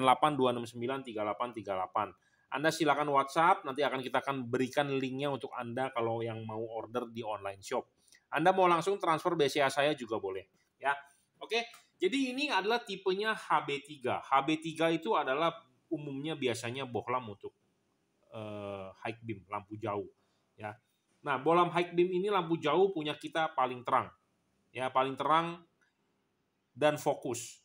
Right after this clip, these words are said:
Fokusnya adjustable, Anda bisa setting spot dan float. Apa itu spot dan float? Buat Anda yang nggak paham, jadi Anda bisa menyeting lampu jauhnya itu menjadi menyorot.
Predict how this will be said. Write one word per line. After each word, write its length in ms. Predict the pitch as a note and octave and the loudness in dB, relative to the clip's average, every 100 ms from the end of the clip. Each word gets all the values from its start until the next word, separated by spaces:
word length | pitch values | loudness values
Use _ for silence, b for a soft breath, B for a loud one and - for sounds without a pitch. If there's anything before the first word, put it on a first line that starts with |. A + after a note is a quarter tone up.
| - | -4
Fokusnya 480 | D#3 D#3 E3+ F#3 | -4 -4 -4 -4
adjustable, 480 | D3 C#3+ - D3 D#3+ | -2 -2 -2 0 2
Anda 240 | D3 C#3+ C#3+ | 2 0 -2
bisa 160 | C3 | -2
setting 320 | C3+ C3+ C#3 | -4 -6 -6
spot 400 | C3+ - D#3+ D#3 | -12 -4 0 2
dan 160 | C3 A#2+ | 2 0
float. 320 | A2+ D#3 D3 - _ _ | 0 0 0 -2 _ _
Apa 320 | - C#3 F3 E3+ | 0 2 2 2
itu 80 | |
spot 320 | F3 - E3+ D#3+ | -2 -2 -2 2
dan 160 | D3+ | 0
float? 240 | D3 F3 F3 | 2 0 2
Buat 240 | C#3 C#3 | -2 -2
Anda 160 | C#3+ C#3+ | -2 0
yang 240 | C#3+ C#3 | 0 0
nggak 80 | C3+ | 0
paham, 240 | C3+ D#3 | 0 0
jadi 240 | C#3+ D3 C#3+ | -2 -4 -4
Anda 400 | E3 D#3+ G#3 G#3 B B B B _ - | -4 2 2 2 B B B B _ -8
bisa 480 | D#3 - G#3 A3 - - _ _ _ _ - - _ _ _ D#3 | -6 2 4 4 2 -10 _ _ _ _ -20 -20 _ _ _ -4
menyeting 640 | E3 E3+ E3 E3 A3 G3+ | 0 2 0 -2 -4 0
lampu 320 | D#3+ D3 C#3+ D#3+ | 2 2 2 2
jauhnya 480 | D#3 D3+ D#3 D#3+ | 6 6 6 2
itu 160 | D#3+ G3+ | 0 -2
menjadi 480 | F#3 D3+ C#3+ C#3 E3 | -4 -6 0 2 4
menyorot. 560 | D#3 D3+ E3 F3+ D#3 | 2 2 6 8 6